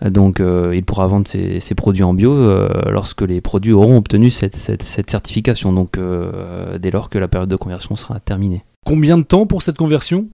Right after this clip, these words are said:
Speaker 1: Alors par exemple, pour la production végétale, il y a deux ans de conversion, euh, pour que les terres, euh, et les productions puissent être, euh, certifiées et certifiables. Et pour les productions animales, bon, ça, ça dépend du, du type d'animaux. Par exemple, pour les, pour les ovins ou pour les caprins, on va avoir une période de conversion de,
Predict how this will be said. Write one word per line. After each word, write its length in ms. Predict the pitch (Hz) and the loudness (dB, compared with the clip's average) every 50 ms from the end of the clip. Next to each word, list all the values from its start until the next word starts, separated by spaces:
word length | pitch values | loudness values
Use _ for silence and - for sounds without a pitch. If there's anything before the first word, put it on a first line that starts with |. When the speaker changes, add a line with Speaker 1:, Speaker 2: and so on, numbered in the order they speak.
| - - | -10 -8
Speaker 1:
Alors 100 | - - | -4 0
par 100 | - 101 | 2 2
exemple, 220 | 104 107 117 120 | 4 6 4 4
pour 100 | 117 - | 4 4
la 60 | 107 98 | 2 2
production 300 | - 104 98 95 107 104 | 2 0 0 0 0 2
végétale, 360 | 104 98 95 - 120 123 135 | 2 0 0 2 0 2 2
il 60 | 117 | 2
y 60 | 101 | 2
a 40 | 92 | 0
deux 240 | 87 90 98 101 104 | 0 2 2 4 6
ans 140 | 110 110 117 | 6 6 6
de 160 | 113 98 92 | 6 4 4
conversion, 600 | - - 101 98 98 92 - - 127 143 180 185 - - - 156 131 | 2 2 2 2 2 0 0 0 2 4 4 2 0 -6 -10 -8 -6
euh, 520 | - 92 92 90 90 90 92 90 90 92 92 | -6 -6 -4 -4 -4 -6 -6 -6 -8 -8 -6
pour 120 | - 95 95 | -6 -6 -6
que 60 | - | -6
les 80 | 95 | -8
terres, 320 | - - 98 104 101 92 92 | -6 -4 -2 -2 -2 -2 -2
euh, 260 | 90 87 87 85 87 | -2 -2 -2 -4 -4
et 80 | 92 87 | -2 -2
les 80 | 92 | -2
productions 460 | - - - 92 92 - - 104 98 | -2 -2 -4 -6 -6 -4 -4 -4 -4
puissent 260 | - - 101 - - 98 | -4 -6 -10 -10 -8 -10
être, 200 | 95 - - 98 | -10 -8 -8 -8
euh, 180 | 92 92 90 | -6 -6 -6
certifiées 560 | - - - 95 - - - 92 - - 101 | -8 -10 -10 -12 -10 -10 -10 -10 -6 -4 -4
et 60 | 92 90 | -4 -4
certifiables. 720 | - 92 - - - 98 - - 120 151 151 123 98 - - - - - - - - - - - - _ - | -6 -8 -10 -10 -10 -6 -2 0 2 2 4 2 2 0 -4 -12 -18 -18 -18 -18 -20 -20 -20 -20 -14 _ -2
Et 100 | 98 98 | -2 0
pour 180 | 95 - 107 104 | 2 2 2 2
les 60 | 98 | 2
productions 480 | - - 104 95 101 98 - - 117 104 | 2 2 0 -2 -2 -4 -2 0 2 4
animales, 320 | 101 101 98 107 117 123 | 4 4 4 4 4 4
bon, 180 | 107 101 98 95 | 4 2 2 0
ça, 440 | - - - 92 90 90 92 92 - - - - - - - - - - - | 0 -2 -4 -2 -2 -2 -2 -4 -4 -4 -6 -6 -6 -6 -6 -6 -6 -6 -6
ça 180 | - - - 92 | -8 -8 -8 -4
dépend 260 | 92 92 - 107 101 | -4 -2 0 0 0
du, 640 | 92 92 90 90 87 87 87 87 87 87 87 85 82 | 0 0 -2 -2 -2 -2 -2 -2 -2 -2 -4 -4 -4
du 140 | - 90 - | -6 -6 -8
type 180 | - 101 95 | -8 -4 -2
d'animaux. 220 | 95 90 98 113 110 | 2 4 4 4 4
Par 100 | 101 92 | 4 2
exemple, 140 | 92 95 - | 2 0 0
pour 120 | - 98 90 | 0 -2 -2
les, 240 | 87 90 90 87 | -2 -2 -4 -4
pour 160 | - - 92 87 | -4 -4 -2 -2
les 160 | 87 90 98 | 0 2 2
ovins 240 | 98 98 101 101 101 | 4 4 4 4 4
ou 60 | 95 | 2
pour 120 | - - | 2 0
les 100 | 90 92 | -2 -2
caprins, 320 | - 98 87 - - - 107 | -2 -4 -6 -4 -2 2 2
on 60 | 110 | 4
va 80 | 101 | 4
avoir 140 | 92 90 90 | 4 2 0
une 80 | 92 - | 0 0
période 180 | - 90 95 | 0 0 0
de 80 | 95 101 | -2 -2
conversion 460 | - - 95 90 87 87 - - 98 | -4 -4 -4 -6 -6 -6 -4 -2 -2
de, 300 | 92 92 95 95 90 90 | -2 -2 -4 -4 -6 -6